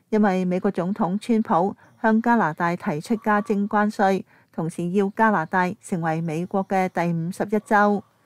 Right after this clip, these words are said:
就有加拿大人發起簽名，要取消馬斯克嘅加拿大國籍。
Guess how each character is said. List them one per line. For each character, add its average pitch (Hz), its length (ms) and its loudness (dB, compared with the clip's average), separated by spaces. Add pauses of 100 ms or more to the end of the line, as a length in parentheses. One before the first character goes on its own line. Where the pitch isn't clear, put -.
(360)
就 220 80 2
有 208 300 4
加 247 180 2
拿 185 180 2
大 175 200 0
人 170 340 -2
發 196 180 0
起 180 220 0
簽 214 220 0
名， 180 300 0 (320)
要 190 140 0
取 185 200 0
消 214 180 0
馬 180 260 0
斯 220 180 0
克 208 120 2
嘅 180 300 -4
加 202 180 0
拿 151 160 -2
大 165 260 -4
國 185 220 -4
籍。 170 300 -4